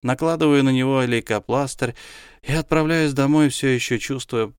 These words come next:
проклятый водочный привкус буравчика. Вельма Куц с хмурым видом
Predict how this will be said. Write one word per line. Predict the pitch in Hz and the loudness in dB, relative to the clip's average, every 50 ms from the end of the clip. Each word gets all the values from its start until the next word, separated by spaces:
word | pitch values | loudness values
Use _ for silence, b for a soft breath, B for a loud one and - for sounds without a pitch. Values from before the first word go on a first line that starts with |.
| _ _ | _ _
проклятый | - - 87 - - - 98 123 156 151 - 139 139 135 | -8 -8 -8 -6 -4 -4 -2 -2 -2 -2 -2 0 0 0
водочный | 131 127 139 147 135 127 120 - - - 117 110 104 | 2 4 2 2 2 2 -2 -4 -4 -4 -4 -4 -4
привкус | - 98 101 107 101 - - - 95 85 - - - - - _ | -4 -6 -6 -4 -6 -8 -8 -8 -8 -8 -8 -12 -14 -18 -18 _
буравчика. | - 98 101 101 95 87 76 73 - - - - - - - - - - - _ _ _ _ _ _ _ _ _ _ _ _ _ _ _ _ _ _ _ _ | -6 -4 -2 -2 -2 -4 -6 -8 -8 -10 -10 -10 -12 -16 -20 -20 -20 -20 -20 _ _ _ _ _ _ _ _ _ _ _ _ _ _ _ _ _ _ _ _
Вельма | - 104 113 135 160 165 165 165 156 147 143 | -4 -2 0 2 2 2 2 2 2 0 0
Куц | 147 - - 165 175 175 - - - - 135 - - | -2 -6 -6 -6 -6 -4 -4 -8 -8 -8 -10 -12 -12
с | - - | -12 -8
хмурым | - 123 120 135 135 127 120 117 117 | -4 0 0 2 2 2 2 0 0
видом | 120 135 147 131 127 123 120 113 | 0 0 0 0 0 -2 -2 -4